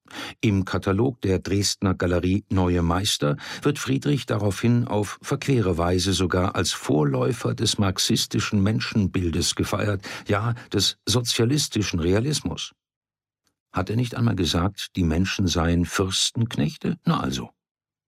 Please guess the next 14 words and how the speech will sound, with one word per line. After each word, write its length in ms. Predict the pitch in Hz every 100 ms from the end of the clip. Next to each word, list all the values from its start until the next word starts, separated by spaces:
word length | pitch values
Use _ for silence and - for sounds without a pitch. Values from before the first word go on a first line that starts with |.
| _
Von 280 | - 101 85
Religion 760 | 78 82 76 123 165 139 95 76
als 220 | - 73 -
Schlüssel 520 | - 98 - 82 67
zum 300 | - 76 65
Verständnis 720 | - 76 - 82 - - -
von 220 | - 73
Friedrich 580 | - - 80 80 78 -
natürlich 560 | 76 71 87 73 73 - -
kein 300 | - 110 73
Wort 440 | 85 73 - - -
in 120 | 71
dem 240 | 80 76
Land, 260 | 78 73